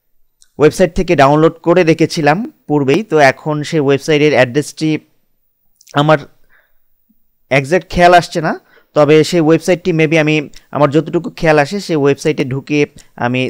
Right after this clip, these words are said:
দেখেছি, তো সেই ওয়েবসাইটটি মূলত আপাতত ব্যান্ড হয়ে গিয়েছে, অর্থাৎ সেটি এখনও অ্যাক্টিভ নেই সেই ওয়েবসাইটটি। যদি সেই ওয়েবসাইটটি অ্যাক্টিভ থাকতো তাহলে আমি সেই ওয়েবসাইটের ইউআরএলটি আপনাদের দিয়ে দিতে পারতাম। তো আমার কাছে রিসোর্সগুলো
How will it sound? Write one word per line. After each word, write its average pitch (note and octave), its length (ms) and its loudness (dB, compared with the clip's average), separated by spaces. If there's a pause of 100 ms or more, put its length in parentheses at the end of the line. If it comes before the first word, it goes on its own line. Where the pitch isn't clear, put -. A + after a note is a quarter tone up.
(100)
দেখেছি, E3 360 -4 (280)
তো C3+ 60 -2 (180)
সেই C#3+ 220 -2
ওয়েবসাইটটি C3+ 520 -4 (280)
মূলত B2+ 260 -6 (1200)
আপাতত C3 300 -2 (160)
ব্যান্ড C3 280 2
হয়ে D3 200 2
গিয়েছে, A#2+ 260 -4 (480)
অর্থাৎ B2+ 200 -4 (140)
সেটি C#3 220 -4 (160)
এখনও C#3 240 -6 (120)
অ্যাক্টিভ D3+ 300 -4 (100)
নেই C#3+ 160 -2
সেই C#3+ 140 -4
ওয়েবসাইটটি। B2 500 -4 (440)
যদি C3+ 220 -2
সেই D3 200 0
ওয়েবসাইটটি C3 460 -2
অ্যাক্টিভ B2 240 -2 (100)
থাকতো C3 240 -6 (100)
তাহলে C3+ 320 0
আমি A#2+ 120 -4 (320)
সেই C#3 140 -4
ওয়েবসাইটের B2+ 480 0
ইউআরএলটি C#3+ 420 2
আপনাদের A#2 300 -6
দিয়ে D#3 180 4
দিতে C3+ 220 -2
পারতাম। A#2 300 -2 (460)
তো C3+ 60 -2 (160)
আমার C#3 200 2
কাছে D3+ 180 -2 (160)
রিসোর্সগুলো E3+ 520 0